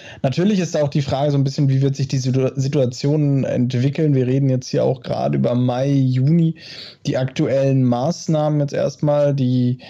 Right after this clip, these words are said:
ähm, die, die allgemeinen, ähm, die allgemeinen Maßnahmen, ich meine, Schulen sind bis zum neunzehnten vierten geschlossen, sollen am zwanzigsten vierten wieder öffnen. Ähm, Angela Merkel spricht jetzt heute von einer Zwei-Wochen-Frist,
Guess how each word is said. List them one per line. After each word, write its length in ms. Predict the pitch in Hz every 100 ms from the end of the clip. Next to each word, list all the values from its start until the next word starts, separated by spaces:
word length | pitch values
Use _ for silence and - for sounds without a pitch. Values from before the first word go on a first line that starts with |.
| - - - -
ähm, 920 | 123 120 120 120 120 123 123 120 - - 127
die, 560 | 127 123 123 123 - 139 - -
die 140 | 135 135
allgemeinen, 920 | 139 135 123 117 135 185 165 139 - - -
ähm, 420 | - 90 58 58 - -
die 260 | - -
allgemeinen 460 | - 131 123 123 127
Maßnahmen, 560 | 123 143 - 131 131 123
ich 140 | 120
meine, 200 | 127 127
Schulen 400 | - 151 151 139
sind 180 | 135 131
bis 140 | 135
zum 160 | - 131
neunzehnten 440 | 127 143 139 127
vierten 380 | - 156 147 139
geschlossen, 480 | 135 - 135 151 139
sollen 260 | 131 127
am 140 | 127 123
zwanzigsten 500 | - 131 127 - 139
vierten 360 | - 156 143
wieder 160 | 123 123
öffnen. 420 | 117 117 123 127 - - - - - -
Ähm, 720 | 131 127 127 127 127 127 -
Angela 320 | 131 135 131
Merkel 420 | 131 127 143 151
spricht 360 | 135 - 139 -
jetzt 200 | 135 -
heute 300 | 139 139 156
von 180 | 139 131
einer 240 | 131 131
Zwei-Wochen-Frist, 1200 | 127 139 131 127 156 160 143 - 143 143 - -